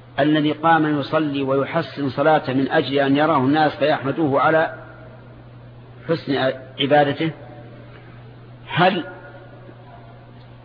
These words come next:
أشرك مع الله غيره أم لا؟ أجيبه، أشرك مع الله غيره، إذن لا تقبل صلاته.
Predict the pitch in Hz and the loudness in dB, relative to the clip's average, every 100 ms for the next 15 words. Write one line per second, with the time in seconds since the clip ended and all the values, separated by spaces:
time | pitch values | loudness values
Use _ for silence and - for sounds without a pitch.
0 | - 180 - 175 170 165 160 165 156 160 | 2 2 2 0 2 4 4 4 4 4
1 | 190 156 151 156 143 147 - - - - | 4 2 2 0 -2 -4 -10 -20 -20 -20
2 | - - - - - - - - - - | -20 -20 -20 -20 -20 -20 -20 -20 -20 -20
3 | - - 123 151 123 87 - - - - | -20 -14 -2 0 0 -6 -18 -20 -20 -20
4 | - - - - - - - 190 - 170 | -20 -20 -20 -20 -20 -4 2 2 2 -4
5 | 147 135 127 139 117 107 101 - - - | -2 -4 -4 -6 -10 -12 -16 -20 -20 -20
6 | - - - 175 190 202 185 170 185 170 | -20 -20 -2 2 2 2 2 2 2 0
7 | 147 156 - 131 117 | -2 -2 -4 -4 -6